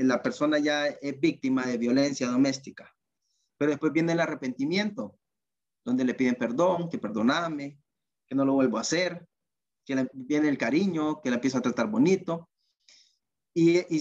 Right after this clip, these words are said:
y vuelve otra vez, y es un círculo. Y en muchos casos la mujer ni cuenta se da, sino que piensa que son acontecimientos que se dan al azar,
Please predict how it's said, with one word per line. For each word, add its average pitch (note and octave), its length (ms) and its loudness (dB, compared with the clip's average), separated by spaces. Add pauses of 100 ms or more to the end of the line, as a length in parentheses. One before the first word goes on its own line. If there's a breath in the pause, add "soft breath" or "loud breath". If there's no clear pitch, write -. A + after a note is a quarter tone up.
(140)
y D#3+ 40 4
vuelve G3+ 280 0
otra F3+ 220 -4
vez, - 400 -10
y E3 140 0
es F#3 140 0
un F#3 140 0
círculo. C3+ 580 -2 (680)
Y G#3 340 4 (180)
en E3 120 4
muchos A3+ 240 2
casos A3 260 -4
la G3+ 80 -6
mujer F#3 220 -4
ni G3 140 -8
cuenta F#3+ 300 -4
se F3+ 140 -4
da, G#3+ 340 -2
sino E3 400 -6
que F#3+ 280 -2 (180)
piensa F#3 300 -2
que F3+ 100 -6
son F3 200 -2
acontecimientos F#3 720 0
que F3 80 0
se D3 160 0
dan E3+ 180 -2
al D3+ 140 -4
azar, - 400 -8